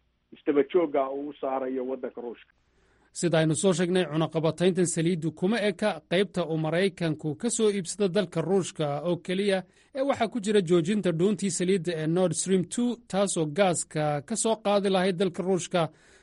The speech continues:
Speaker 2: soona gaadhsiin lahayd dalka Jarmalka.
Speaker 1: Dowladda Maraykanku, eh, cunaqabataynada ay ku soo rogtay waddanka Ruushka, yes, waa, waa qayb ka mid ah weeyaan, eh, Nord Stream two gas pipeline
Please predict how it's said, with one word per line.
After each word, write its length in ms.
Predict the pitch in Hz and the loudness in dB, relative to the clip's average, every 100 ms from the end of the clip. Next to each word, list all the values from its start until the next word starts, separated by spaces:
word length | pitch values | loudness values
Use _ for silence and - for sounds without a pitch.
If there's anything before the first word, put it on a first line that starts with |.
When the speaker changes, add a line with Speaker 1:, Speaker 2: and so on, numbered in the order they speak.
| _ | _
Speaker 2:
soona 320 | - 233 233 | -2 0 0
gaadhsiin 480 | 165 175 143 196 190 | 0 0 0 0 0
lahayd 380 | 160 147 156 156 - | 2 0 -2 -4 -6
dalka 320 | 160 160 160 | -4 -4 -4
Jarmalka. 640 | 160 147 139 127 175 151 117 _ _ _ | -6 -6 -6 0 0 0 -2 _ _ _
Speaker 1:
Dowladda 400 | - 180 427 415 | 2 4 4 0
Maraykanku, 1040 | 180 175 180 190 - 156 127 - 151 143 143 | -4 -4 -2 -4 -2 -2 -4 -6 0 0 0
eh, 280 | 131 135 131 - | -2 -2 -2 -2
cunaqabataynada 1000 | 135 139 139 143 - - 151 151 180 151 | -4 -2 0 -2 -4 -6 -4 -2 0 0
ay 100 | 135 | -2
ku 160 | - 156 | -6 -8
soo 240 | - 143 | 0 0
rogtay 420 | 123 127 - - | 0 -6 -8 -12
waddanka 520 | 131 147 143 127 - 123 - | -8 -6 -6 -8 -10 -18 -4
Ruushka, 500 | 160 151 - - 127 | -2 -2 -4 -10 -8
yes, 260 | 127 156 131 _ _ _ _ _ _ | -2 0 0 _ _ _ _ _ _
waa, 220 | 127 135 | -6 -4
waa 240 | 135 139 127 | -2 -4 -2
qayb 320 | 151 180 - | 0 0 0
ka 120 | - 175 | -8 -6
mid 200 | 156 135 | -4 -4
ah 140 | 127 | -6
weeyaan, 680 | 135 135 131 127 123 113 113 | -6 -4 -4 -4 -6 -8 -10
eh, 280 | 120 120 117 | -8 -6 -6
Nord 460 | 113 139 147 139 - _ | -6 -2 -2 -2 -6 _
Stream 320 | 151 139 127 - | -6 -6 -6 -8
two 160 | 143 123 | -10 -6
gas 180 | 143 135 _ | -4 -4 _
pipeline 560 | - 147 135 135 131 135 | -4 -2 -2 -4 -4 -6